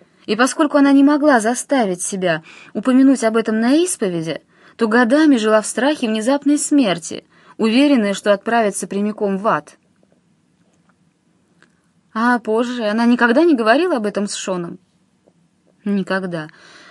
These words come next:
А потом он погиб на войне и был канонизирован нашей семьёй, и сказать об этом стало просто невозможно». До сегодняшнего дня она не говорила об этом ни одной живой душе. Ты можешь себе представить?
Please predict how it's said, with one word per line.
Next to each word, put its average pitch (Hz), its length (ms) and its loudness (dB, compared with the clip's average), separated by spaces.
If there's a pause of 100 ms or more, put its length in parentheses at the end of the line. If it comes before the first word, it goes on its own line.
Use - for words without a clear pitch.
А - 80 2
потом 285 260 4
он 349 140 4
погиб 311 320 2
на 262 120 2
войне 247 540 2
и - 20 -4
был 208 280 -6 (100)
канонизирован 220 760 -2
нашей 180 280 -4
семьёй, 170 560 -6 (240)
и 214 100 -6
сказать 220 460 -2
об 214 80 -2
этом 208 180 -4
стало 208 320 0
просто 214 320 -6
невозможно». 208 760 -2 (680)
До 240 160 2
сегодняшнего 285 640 2
дня 262 300 2
она 214 120 0
не 254 120 4
говорила 254 460 0
об 220 140 -4
этом 226 300 -4
ни 196 80 -2
одной 240 380 2
живой 262 340 0
душе. 247 540 -2
Ты 196 140 -6
можешь 349 340 0
себе 220 240 -6
представить? 185 720 -8